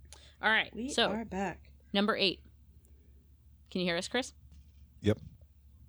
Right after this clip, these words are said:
Speaker 1: All right. Pulp Fiction. No response from Chris?
Speaker 3: Never seen it.
Speaker 2: I don't like it at all.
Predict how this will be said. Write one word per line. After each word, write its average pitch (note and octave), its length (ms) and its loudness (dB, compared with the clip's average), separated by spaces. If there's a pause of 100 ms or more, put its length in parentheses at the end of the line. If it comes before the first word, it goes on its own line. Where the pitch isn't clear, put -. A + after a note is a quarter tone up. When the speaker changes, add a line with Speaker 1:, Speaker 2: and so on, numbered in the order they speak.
(320)
Speaker 1:
All E3+ 80 2
right. E3+ 160 0 (380)
Pulp G#3+ 240 -2
Fiction. - 380 -6 (440)
No F3+ 160 -4
response G3+ 380 -4
from A3+ 120 -4
Chris? B3+ 280 -6 (760)
Speaker 3:
Never F#2+ 200 8
seen F#2+ 200 8
it. G2 120 6 (920)
Speaker 2:
I G#3 140 4
don't G3 160 4
like F3+ 180 -2
it E3 100 -2
at E3 100 -2
all. E3 120 0